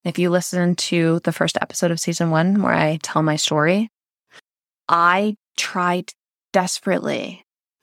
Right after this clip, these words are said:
for so many years to chase down the right and wrong that was defined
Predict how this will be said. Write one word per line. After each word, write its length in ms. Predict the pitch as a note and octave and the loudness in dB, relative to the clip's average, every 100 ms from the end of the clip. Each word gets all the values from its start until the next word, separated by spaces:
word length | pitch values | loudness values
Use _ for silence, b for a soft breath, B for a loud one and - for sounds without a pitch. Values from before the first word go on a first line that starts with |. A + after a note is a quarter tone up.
| _ _ _ _ | _ _ _ _
for 480 | - - F3+ E3+ E3+ | -10 0 2 2 0
so 720 | E3 - - - - E3 F#3+ | -4 -6 -6 -6 -6 0 0
many 260 | F#3 F3 F3 | 2 0 0
years 540 | G#1 - - G3+ - - _ _ _ _ _ _ _ _ _ _ - | 0 -2 -4 -6 -8 -10 _ _ _ _ _ _ _ _ _ _ -8
to 140 | - D#3 | -8 -4
chase 480 | - - F#3+ F#3 - | -4 0 -2 -2 -2
down 560 | F3+ E3 E3 D#3+ E3 D#3+ | 0 2 2 0 -2 -4
the 120 | - D3+ | -4 -2
right 320 | E3+ E3 - | 0 0 -2
and 240 | E3 D3+ D3+ | -4 -4 0
wrong 440 | D#3+ D#3+ E3+ E3+ | 2 2 -2 -2
that 200 | E3 - | 0 0
was 340 | E3 D#3+ D#3+ - | 0 -2 -2 -8
defined 840 | E3 - _ D#3+ F3 F2 F2+ - | -10 -10 _ -2 0 -2 -2 -4